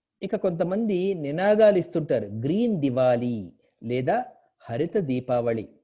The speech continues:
దాని మీద పెద్ద పెద్ద ఉపన్యాసాలు కూడా ఇస్తారు. ఇవన్నీ నిజానికి మన సంస్కృతిని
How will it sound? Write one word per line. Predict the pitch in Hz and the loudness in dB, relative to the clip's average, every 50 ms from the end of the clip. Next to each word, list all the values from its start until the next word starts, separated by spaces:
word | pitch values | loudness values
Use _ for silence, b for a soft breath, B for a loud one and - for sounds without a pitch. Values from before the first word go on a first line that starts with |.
| _ _ _ _ _ _ _ _ _ _ _ _ _ - | _ _ _ _ _ _ _ _ _ _ _ _ _ -10
దాని | 131 120 123 135 147 | -4 -2 -2 -2 0
మీద | 156 160 151 123 | 0 -2 -2 -2
పెద్ద | 117 117 117 - - 98 90 - - - | -2 -4 -6 -8 -10 -12 -12 -12 -12 -12
పెద్ద | 107 98 104 | -12 -10 -8
ఉపన్యాసాలు | 104 92 90 - - 123 131 143 151 151 151 - 156 151 151 160 | -10 -10 -10 -10 -8 -8 -6 -4 -4 -4 -2 0 0 0 0 -2
కూడా | 156 160 156 | -2 -4 -2
ఇస్తారు. | 151 135 - - - 120 107 92 - _ _ _ _ _ _ _ _ _ _ _ _ _ _ _ _ _ _ _ _ _ _ _ _ _ - | -2 -4 -6 -8 -8 -8 -8 -8 -12 _ _ _ _ _ _ _ _ _ _ _ _ _ _ _ _ _ _ _ _ _ _ _ _ _ -4
ఇవన్నీ | 151 143 135 123 123 143 170 196 202 190 160 135 135 143 147 147 156 - - _ _ _ _ - | -2 0 0 -2 -2 -4 -4 -4 -4 -4 -6 -6 -8 -10 -12 -16 -18 -20 -20 _ _ _ _ -10
నిజానికి | 120 120 120 123 151 156 160 160 160 160 - 113 110 113 120 127 - - - _ _ _ _ _ _ _ _ _ _ _ _ _ _ _ _ _ _ _ _ _ _ _ _ _ - | -8 -8 -2 2 2 2 2 2 -4 -8 -10 -10 -8 -8 -10 -12 -14 -18 -20 _ _ _ _ _ _ _ _ _ _ _ _ _ _ _ _ _ _ _ _ _ _ _ _ _ -10
మన | 113 131 143 147 147 | -8 -6 -2 -2 -2
సంస్కృతిని | 131 - - 117 123 151 160 - - 190 175 165 170 160 131 117 113 117 131 - - | -4 -4 -6 -6 -6 -8 -8 -8 -4 -4 -4 -2 -2 -4 -4 -6 -8 -10 -14 -18 -20